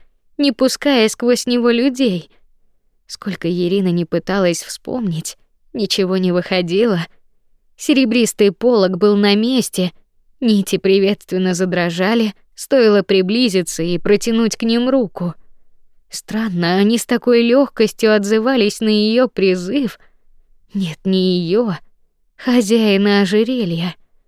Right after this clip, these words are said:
Пусть чародейского дара в крови была лишь капля, но даже этой капли хватило, чтобы понять, щит творил тот же, кто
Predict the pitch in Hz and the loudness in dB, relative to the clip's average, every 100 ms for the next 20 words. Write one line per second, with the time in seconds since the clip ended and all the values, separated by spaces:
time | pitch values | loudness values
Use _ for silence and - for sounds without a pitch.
0 | _ _ _ _ - 214 - - 196 185 | _ _ _ _ -8 -8 -6 -6 -2 -2
1 | 175 208 202 - 185 185 175 220 196 175 | 0 -2 -2 -4 -2 -2 0 0 0 -4
2 | - 190 180 180 247 185 190 208 233 180 | -4 -2 -2 0 -2 0 0 2 2 0
3 | 180 - - 285 - 170 165 - _ _ | -2 -6 -8 -8 -4 -6 -6 -10 _ _
4 | _ _ _ _ _ _ 294 233 214 202 | _ _ _ _ _ _ 0 2 0 2
5 | 202 196 196 185 - 220 214 175 165 180 | 0 0 -2 -2 -6 -8 -4 -4 -2 -2
6 | 175 - 226 226 180 180 - 190 190 - | -2 -4 -4 -2 -2 -4 -6 -4 -4 -2
7 | 196 214 226 180 - - _ _ - _ | -4 -2 -4 -4 -6 -16 _ _ -20 _
8 | _ _ - - 247 233 - - 175 170 | _ _ -10 -8 -4 -6 -6 -8 -4 -2
9 | 202 190 165 - 202 220 175 175 160 _ | -2 -4 -6 -6 -4 -4 -2 -4 -6 _
10 | - _ _ _ - 285 | -20 _ _ _ -4 2